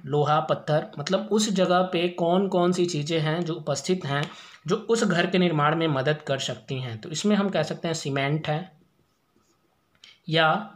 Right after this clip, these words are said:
लोहा या पत्थर। तो ये इनमें से कौन सी जो है,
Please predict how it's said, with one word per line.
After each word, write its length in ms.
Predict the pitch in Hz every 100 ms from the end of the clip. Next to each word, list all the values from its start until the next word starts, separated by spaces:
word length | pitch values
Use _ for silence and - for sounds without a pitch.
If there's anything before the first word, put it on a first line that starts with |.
| _ _ _ _ _ _ _ _ - _ _ -
लोहा 720 | 131 151 165 156 143 143 - - _ _ _ _ _ _
या 260 | 143 160 175
पत्थर। 580 | - 147 139 - 139 - - _ _ _ -
तो 60 |
ये 140 | 196 262
इनमें 340 | 202 208 226
से 120 | 214
कौन 340 | - 208 240 277
सी 300 | 269 262 269 - - -
जो 200 | 156 185
है, 440 | 170 170 214 -